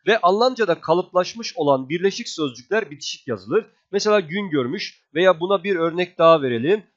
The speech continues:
Çok bilmiş. Gördüğünüz gibi ikinci sözcüğünde mış mış sıfat fiil eki var ve bunlar kalıplaştığı için nasıl yazılmalı? Bitişik. Ama bu cümlede ayrı yazılmış. Dolayısıyla burada da bir hata var. Mahallenin çöp çatanı olarak bilinen kadın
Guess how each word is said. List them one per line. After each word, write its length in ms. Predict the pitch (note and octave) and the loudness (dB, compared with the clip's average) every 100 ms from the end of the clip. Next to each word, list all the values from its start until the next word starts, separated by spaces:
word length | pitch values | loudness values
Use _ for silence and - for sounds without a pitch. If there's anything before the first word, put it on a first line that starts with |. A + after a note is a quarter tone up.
| _ | _
Çok 400 | - A#3+ A#3+ - | -2 0 0 -6
bilmiş. 520 | B2 G2 F#2+ - - _ _ | -8 -8 -12 -18 -20 _ _
Gördüğünüz 560 | E3+ G3 G3 G#3+ G#3+ D3 | 0 0 -2 -8 -10 -8
gibi 480 | B2+ D#3 A3 G#3+ - | 0 2 2 0 -10
ikinci 360 | E3+ F#3 F#3 | -12 -10 -10
sözcüğünde 600 | G3+ E3+ C#3+ B2 C#3 B2+ | -6 -4 -4 -6 -6 -4
mış 300 | C3 F3+ - | -4 -4 -4
mış 140 | D3 - | -8 -8
sıfat 360 | D3 F3+ F#3 | -4 -2 -2
fiil 120 | G3 | -2
eki 220 | G3+ G3 F#3+ | -4 -2 0
var 160 | G3+ - _ _ | 0 -2 _ _
ve 120 | E3+ | -6
bunlar 300 | F3 F#3 F#3+ | -2 2 2
kalıplaştığı 560 | - E3+ E3 D#3+ D#3 F#3+ | 2 -2 0 -2 -2 -8
için 220 | F3 D#3 | -10 -4
nasıl 260 | F3+ F3+ D3 | -4 -4 -4
yazılmalı? 560 | B2+ A#2 A#2+ C#3 G#3+ - _ _ | -4 -4 -4 2 2 0 _ _
Bitişik. 640 | F#3 F#3 D3+ F#3 A3 _ _ - | -8 -8 -8 -8 -10 _ _ -4
Ama 200 | F3 E3+ | -2 -2
bu 80 | |
cümlede 320 | E3 G3 G3+ G3+ | -6 -4 2 4
ayrı 200 | F#3+ A3 | 4 4
yazılmış. 680 | G3+ C#3 D3+ A3+ - - _ | 2 0 -2 -4 -6 -14 _
Dolayısıyla 560 | E3+ E3+ D#3+ D3+ B2 C3+ | -2 0 0 -4 -4 -4
burada 220 | D#3 C3 | -6 -6
da 120 | G#2+ | -6
bir 80 | A#2 | -8
hata 460 | A#2+ D3+ F#3 F#3+ _ - | -8 -2 -2 -2 _ -2
var. 300 | G2+ - _ _ _ _ _ _ _ | -2 -2 _ _ _ _ _ _ _
Mahallenin 640 | A#2+ F3 G#3 A3 A3 C4 B3+ | 2 4 4 4 0 -2 -10
çöp 320 | - C4 - | -4 -4 -2
çatanı 380 | G#3 F#3+ G3+ A3 | -4 -2 -2 0
olarak 420 | F#3 F#3+ F3 C#3+ | 2 2 2 -2
bilinen 400 | D3 C#3+ C3 B2+ | -6 -2 -4 -2
kadın 540 | E3+ E3+ C#3 G#3 A3 | 0 0 0 -2 -4